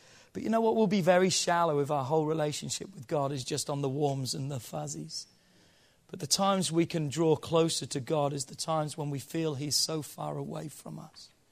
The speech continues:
But notice I said we feel he's so far away, because we know, and we're gonna look at some scriptures just quickly,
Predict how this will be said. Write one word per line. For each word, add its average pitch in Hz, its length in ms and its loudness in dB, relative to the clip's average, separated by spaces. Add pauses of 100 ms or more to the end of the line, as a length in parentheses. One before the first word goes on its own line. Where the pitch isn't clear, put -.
(420)
But 165 120 -2
notice 180 300 0
I 170 60 2
said 156 200 0
we 151 140 0
feel 147 460 0
he's 139 180 -4
so 151 220 -4
far 156 280 -4
away, 156 340 -4 (360)
because 143 300 -4
we 160 140 0
know, 151 400 0 (380)
and 147 120 -4
we're 143 60 -2
gonna 151 180 0
look 160 240 4
at - 80 -6
some 143 160 -2
scriptures - 520 -4
just - 220 -8
quickly, 151 460 -6